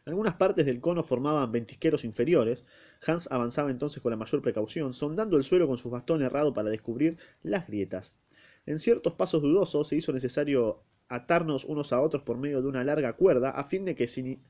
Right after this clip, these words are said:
a fin de que si alguno rebalaba de improviso, quedase sostenido por los otros. Claro, y los otros se caían también con él, ¿no?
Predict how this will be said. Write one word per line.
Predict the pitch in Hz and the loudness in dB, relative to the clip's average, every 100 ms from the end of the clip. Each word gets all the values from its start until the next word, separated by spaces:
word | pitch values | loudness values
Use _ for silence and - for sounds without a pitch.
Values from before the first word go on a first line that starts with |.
| _ _ _ | _ _ _
a | 120 | -6
fin | 185 185 | -4 -4
de | 160 | -2
que | 120 | -4
si | - 131 | 0 0
alguno | 131 185 151 | 0 0 0
rebalaba | 127 127 156 170 | 2 2 2 2
de | 127 | 0
improviso, | 123 143 214 180 165 - - | -2 0 0 0 -4 -6 0
quedase | 156 170 - | 2 2 0
sostenido | 135 123 135 123 | -8 -6 -4 -2
por | 101 | -2
los | 95 87 | -4 -6
otros. | - - - _ - - - - _ _ | -10 -12 -16 _ -20 -20 -20 -20 _ _
Claro, | - 104 | -2 0
y | |
los | 92 120 | 0 0
otros | 131 | -2
se | 123 | -2
caían | 101 101 101 | -6 -6 -6
también | 101 101 | -8 -8
con | 104 | -8
él, | 98 | -8
¿no? | 85 | -10